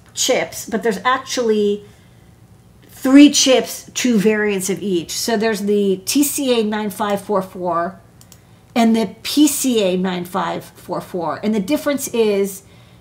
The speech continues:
um, one, the number of packages, uh, sorry, the number of, um, yeah, packages available. So the, the, I don't wanna s-, click this 'cause it'll pop open. The T C A ninety-five forty-four has only T sop,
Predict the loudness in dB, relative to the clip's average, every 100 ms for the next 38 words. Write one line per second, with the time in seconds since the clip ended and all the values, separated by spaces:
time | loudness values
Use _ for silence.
0 | -4 2 2 2 -4 -4 -2 2 0 0
1 | -4 -8 -4 -2 -2 -4 -4 -4 -4 -2
2 | -2 -2 -4 -4 -6 -6 -4 -2 -2 -2
3 | -2 -2 -4 -4 -6 -6 -6 -6 -8 -6
4 | -6 -4 -6 -2 -2 -2 -6 -8 -8 -2
5 | 0 2 0 -2 -10 -20 -20 -20 -20 -20
6 | -20 -10 0 0 0 -4 -4 -6 -8 -6
7 | -6 -6 -8 -10 -8 -10 -6 -6 -6 -10
8 | -4 -4 -2 -2 -2 -2 0 2 2 0
9 | -2 -4 -4 -4 -4 -4 -4 -4 -4 -4
10 | -4 -4 -6 -6 -6 -4 -4 -6 -10